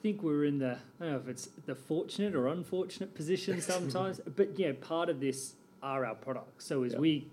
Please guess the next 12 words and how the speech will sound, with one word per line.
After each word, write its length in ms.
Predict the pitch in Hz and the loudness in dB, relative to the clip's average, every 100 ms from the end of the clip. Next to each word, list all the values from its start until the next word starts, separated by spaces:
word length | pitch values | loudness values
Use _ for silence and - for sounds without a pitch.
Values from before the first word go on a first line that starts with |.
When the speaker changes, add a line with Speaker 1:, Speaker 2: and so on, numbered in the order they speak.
| - | -6
Speaker 1:
come 200 | 160 143 | -2 -2
to 60 | 127 | -4
terms 380 | - 143 127 127 | -4 -2 -2 -4
with 100 | 117 | -2
what 160 | 131 123 | -2 0
is 80 | 123 | -2
in 100 | 123 | -2
our 180 | 117 | 0
organization 800 | 117 117 117 113 123 127 131 - | -2 -2 -4 -4 -2 -2 -4 -6
and 100 | 120 | -8
try 280 | 117 131 120 | -4 -4 -4
and 160 | 107 | -6